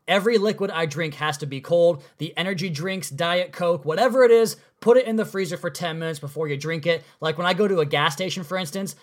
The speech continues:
I usually don't wanna buy a drink that I have to drink on the road, because by f-, the time I'm five minutes down the road, it's not cold enough for me anymore. So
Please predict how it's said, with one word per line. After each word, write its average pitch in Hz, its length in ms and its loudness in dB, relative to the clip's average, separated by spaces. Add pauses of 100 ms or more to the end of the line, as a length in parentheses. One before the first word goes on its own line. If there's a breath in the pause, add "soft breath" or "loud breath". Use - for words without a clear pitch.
(140)
I 151 80 -4
usually 175 280 -4
don't 180 200 -2
wanna 156 180 -2
buy 151 280 0
a 147 100 -2
drink 147 380 -8
that 135 100 -8
I 135 80 -6
have 143 240 -4
to 139 160 -8
drink 151 360 -10
on 151 140 -6
the 131 120 -6
road, 170 340 2
because 147 360 -6
by 135 220 -2
f-, - 260 -14
the 151 80 -8
time 160 300 -4
I'm 143 100 -6
five 165 320 -2
minutes 156 220 -8
down 196 240 -2
the 180 100 -6
road, 156 340 0 (180 loud breath)
it's 151 180 -6
not 151 220 -2
cold 160 240 -2
enough 139 180 -6
for 143 80 -10
me 135 120 -10
anymore. 120 340 -8
So 139 380 -2